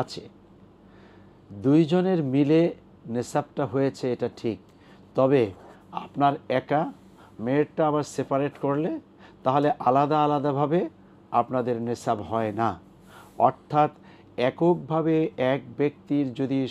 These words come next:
সাড়ে সাত ভরি বা তার চেয়ে বেশি থাকে, তাহলে এমন ব্যক্তির উপরে জাকাত ফার্জ। এখন দুজনেরটা separate যদি করা হয় তাহলে হয় না,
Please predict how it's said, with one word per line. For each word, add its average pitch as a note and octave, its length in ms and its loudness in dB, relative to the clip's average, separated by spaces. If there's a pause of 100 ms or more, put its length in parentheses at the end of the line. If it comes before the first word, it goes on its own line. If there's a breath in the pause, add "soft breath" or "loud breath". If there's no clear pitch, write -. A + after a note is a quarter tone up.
সাড়ে B2 280 -2
সাত B2 260 -4 (120)
ভরি B2+ 240 -4
বা A#2+ 220 -4
তার A#2 240 -4
চেয়ে A#2+ 220 -4
বেশি A#2+ 320 -6 (140)
থাকে, E3 280 0 (760 loud breath)
তাহলে D3+ 360 2 (320)
এমন D3 200 0 (160)
ব্যক্তির C#3+ 440 -2 (160)
উপরে B2 280 -2 (180)
জাকাত A#2 320 -4 (100)
ফার্জ। G2 300 -4 (1200 loud breath)
এখন E3 260 6 (600 loud breath)
দুজনেরটা D#3+ 540 2 (160)
separate D#3+ 480 2 (540)
যদি B2+ 200 0
করা B2+ 340 0
হয় F#3 200 2 (420 soft breath)
তাহলে C#3+ 300 0 (160)
হয় C3+ 260 0 (100)
না, D3 80 6